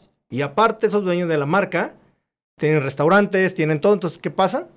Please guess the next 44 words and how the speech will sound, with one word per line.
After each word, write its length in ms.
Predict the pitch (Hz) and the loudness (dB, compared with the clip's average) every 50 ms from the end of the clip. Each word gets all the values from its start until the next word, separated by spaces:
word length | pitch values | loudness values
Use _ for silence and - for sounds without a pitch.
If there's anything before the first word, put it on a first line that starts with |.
| _ _ _ | _ _ _
Por 100 | - 151 | -2 -2
ejemplo, 160 | 156 147 143 147 | -2 0 0 -4
en 40 | |
Estados 260 | 139 - 165 170 160 170 | -2 0 0 0 0 0
Unidos 280 | 175 170 175 180 156 | 0 0 0 0 0
agarramos 600 | 165 147 139 131 147 151 156 160 156 147 - - | 0 0 0 0 -2 0 0 0 -2 -2 -4 -6
ahorita, 480 | - 139 139 147 143 - 160 151 147 147 | -6 -4 -4 -4 -4 -2 -2 -2 -2 -2
creo 140 | - 143 139 | -4 -8 -8
que 80 | 139 | -6
fueron 340 | 127 151 143 143 143 143 135 | -4 -4 -4 -2 -4 -4 -4
doce 220 | 123 147 160 - 180 | -2 -4 -4 -4 -4
personas 300 | - 165 139 160 160 147 | -6 -6 -4 -4 -4 -4
de 40 | 131 | -4
Estados 200 | - 151 143 151 | -4 -4 -2 -2
Unidos 260 | 151 151 151 185 185 | -2 -2 -2 -4 -4
con 140 | - 147 123 | -6 -8 -8
restaurantes 600 | 127 - - 127 143 147 143 139 - 226 - - - - _ _ _ _ _ - | -8 -8 -6 -4 -4 -4 -6 -6 -12 -14 -16 -16 -20 -20 _ _ _ _ _ -16
que 80 | - 143 | -12 -8
se 80 | - 127 | -8 -6
metieron. 420 | 123 123 - 147 147 151 196 - - _ _ _ _ _ _ _ _ _ _ _ _ _ - - - - _ _ - | -8 -6 -4 -4 -4 -4 -4 -8 -12 _ _ _ _ _ _ _ _ _ _ _ _ _ -20 -18 -18 -20 _ _ -4
¿Qué 80 | - | -2
va 100 | 156 165 | 0 0
a 60 | 160 160 | 0 -2
pasar 240 | 170 156 175 156 | -4 -4 -4 -4
para 140 | - 165 156 | -2 -2 -2
nosotros 300 | 156 147 143 156 151 143 151 | -2 -2 -2 -4 -2 -2 0
ahorita? 320 | 170 226 214 139 104 104 | 0 -2 -2 -6 -14 -14
Estamos 300 | _ - 110 113 135 139 | _ -12 -10 -8 -6 -6
mandando 300 | 143 143 131 135 131 123 | -6 -6 -8 -8 -10 -8
ya 100 | 120 120 | -10 -8
tequila 360 | 120 139 107 - 143 135 127 | -10 -10 -10 -8 -8 -8 -6
para 120 | - 139 139 | -6 -6 -6
Estados 260 | 139 - 151 151 160 | -2 -2 -2 -2 -2
Unidos 220 | 165 165 180 175 | -4 -4 -4 -6
para 160 | 175 - 131 | -4 -6 -8
tenerlos 260 | 131 131 139 143 143 139 | -6 -6 -6 -6 -6 -6
porque 140 | - 123 110 | -8 -10 -10
ya 60 | 123 | -8
tienen 100 | 139 135 | -8 -8
los 100 | 135 - | -10 -10
permisos 260 | - 123 131 - 127 | -10 -10 -8 -8 -8
de 60 | 120 | -8
alcohol 200 | 110 104 117 110 | -8 -10 -10 -10
ellos. 260 | - - - - - | -10 -12 -14 -16 -20